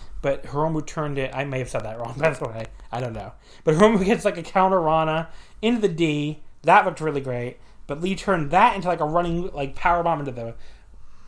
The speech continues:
uh, into the ring corner, which looked awesome. Uh, we got the second Phoenix Plex tease,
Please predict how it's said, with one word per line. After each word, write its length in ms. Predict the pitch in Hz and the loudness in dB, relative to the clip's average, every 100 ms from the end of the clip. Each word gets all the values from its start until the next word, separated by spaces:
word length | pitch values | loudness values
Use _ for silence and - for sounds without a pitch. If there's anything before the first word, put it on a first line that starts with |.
| - - | -14 -4
uh, 240 | 127 113 123 | 0 0 -2
into 160 | 135 | -6
the 60 | 113 | -4
ring 240 | 120 208 | -2 0
corner, 340 | 208 233 214 208 | 0 2 2 2
which 160 | 208 | -2
looked 180 | 214 208 | -6 -2
awesome. 540 | 196 196 196 202 196 190 - - - | 0 0 0 -2 -4 -6 -12 -14 -8
Uh, 340 | 127 127 123 127 | -2 0 0 -2
we 100 | 151 | 0
got 160 | 151 - | 0 0
the 160 | 139 | -4
second 460 | 135 - 220 226 208 | -4 2 2 2 -4
Phoenix 280 | 220 208 - | -4 -6 -2
Plex 300 | 226 214 - | -2 -2 -6
tease, 460 | 226 208 208 190 | -6 -4 -6 -8